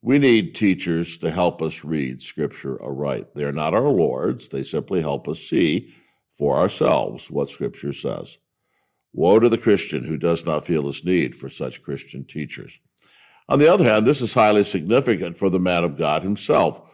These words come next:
What encouragement it should give the man of God that whatever needs he has for spiritual guidance in the ministry are supplied by the Scriptures.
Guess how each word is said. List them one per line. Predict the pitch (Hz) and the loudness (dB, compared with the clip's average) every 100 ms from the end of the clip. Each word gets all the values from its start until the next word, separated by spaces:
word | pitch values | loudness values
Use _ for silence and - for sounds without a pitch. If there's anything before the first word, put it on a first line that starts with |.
| _ _ | _ _
What | 135 208 | 4 4
encouragement | 139 - 139 139 101 92 | 4 6 6 6 2 -2
it | |
should | 82 92 | -2 0
give | 92 95 | 2 2
the | 92 | 2
man | 87 82 82 | 2 2 0
of | 69 | -4
God | 73 69 90 | -4 0 0
that | 101 87 | 0 0
whatever | 107 120 101 101 | 2 2 2 0
needs | 80 80 101 104 - | 0 0 0 0 -4
he | 85 | -2
has | 78 73 90 101 | -2 0 0 -2
for | - 65 65 _ _ _ | -6 -8 -8 _ _ _
spiritual | - - - 92 90 85 | -20 -8 2 4 4 0
guidance | 76 65 65 92 85 71 69 | -6 -4 -2 0 -2 -6 -8
in | |
the | 69 | -8
ministry | 69 85 - 64 65 | -4 -6 -6 -8 -6
are | 80 | -6
supplied | - - - 69 73 80 | -6 -8 -6 -2 -2 -2
by | 71 | -4
the | 76 101 | -6 -6
Scriptures. | - 131 - 65 53 | -4 -4 -4 -8 -10